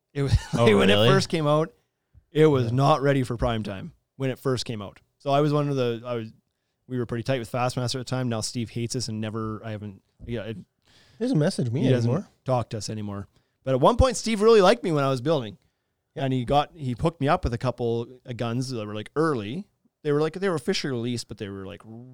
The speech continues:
Speaker 1: just released. And they were
Speaker 2: Version
Speaker 1: looking
Speaker 2: one.
Speaker 1: for feedback on it, and I tried 'em. He gave me a couple guns, and we tried 'em. It was like, "Oh my God." Like, even for free, I wouldn't use this thing.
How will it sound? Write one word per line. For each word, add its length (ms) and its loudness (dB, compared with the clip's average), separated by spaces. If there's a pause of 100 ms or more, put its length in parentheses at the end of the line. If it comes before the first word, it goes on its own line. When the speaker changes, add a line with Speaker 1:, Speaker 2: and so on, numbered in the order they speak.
(200)
Speaker 1:
just 480 -2
released. 380 -12
And 80 -6
they 60 4
were 60 6
Speaker 2:
Version 200 2
Speaker 1:
looking 240 0
Speaker 2:
one. 360 0
Speaker 1:
for 60 -2
feedback 540 -4
on 140 -10
it, 40 -12
and 100 -12
I 80 -10
tried 360 -4
'em. 120 -10
He 60 -12
gave 220 -12
me 60 -10
a 40 -12
couple 200 -10
guns, 240 -12
and 60 -14
we 60 -16
tried 280 -10
'em. 60 -12
It 20 -14
was 100 -16
like, 160 -16 (160)
"Oh 200 -8
my 160 -16
God." 380 -14 (200)
Like, 240 -20 (100)
even 280 -6
for 140 -18
free, 400 -6
I 40 -12
wouldn't 240 -16
use 160 -16
this 160 -14
thing. 160 -20